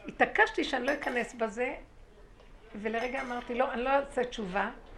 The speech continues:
כי עשיתי איזה משהו שהיה נראה לי, "בואי תדוני את עצמך", כי כל העבודה שלנו זה כל הזמן לשוב ולדון את עצמנו, ולא את השני. השני כבר עזבתי אותו,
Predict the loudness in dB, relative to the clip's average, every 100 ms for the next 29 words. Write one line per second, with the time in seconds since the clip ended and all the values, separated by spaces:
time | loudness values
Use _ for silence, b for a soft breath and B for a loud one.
0 | -16 -6 -4 -2 -4 -6 -6 -2 -4 -2
1 | -2 -2 -4 -6 -6 -4 -6 -6 -6 -8
2 | -10 -16 -18 -14 -14 -14 -18 -2 2 2
3 | 2 0 -2 -2 -4 -6 -6 -8 -10 -6
4 | -6 -4 -6 -6 -6 -6 -4 -6 -6 -10
5 | -8 -8 -8 -8 -6 -6 -6 -4 -6 -8
6 | -6 -6 -6 -6 -6 -6 -8 -8 -10 -10
7 | -14 -16 -18 -20 -20 -20 -18 -18 -18 -12
8 | -6 -6 -6 -6 -4 -2 -4 -6 -6 -6
9 | -8